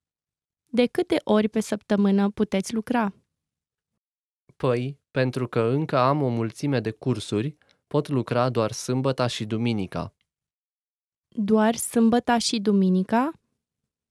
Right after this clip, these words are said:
Speaker 1: Hmm. Ați mai putea lucra încă o zi?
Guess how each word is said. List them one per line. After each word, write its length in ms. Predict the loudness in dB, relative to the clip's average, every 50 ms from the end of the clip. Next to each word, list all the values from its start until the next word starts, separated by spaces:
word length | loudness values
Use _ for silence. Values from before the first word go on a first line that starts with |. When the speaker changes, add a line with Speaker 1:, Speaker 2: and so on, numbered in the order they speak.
| _ _ _ -6
Speaker 1:
Hmm. 760 | -2 0 2 4 4 4 4 4 4 2 2 2 0 0 -4 _ _ -20 _ _ _ -20 _ _ _ _ _ _ _ _ _ _
Ați 300 | 0 0 0 0 2 2
mai 160 | 2 2 2
putea 340 | 2 0 -2 0 2 2 2
lucra 440 | 2 0 0 0 2 2 2 2 0 0
încă 300 | 2 2 2 2 4 2
o 140 | 4 4
zi? 420 | 2 0 0 -2 0 0 0 -2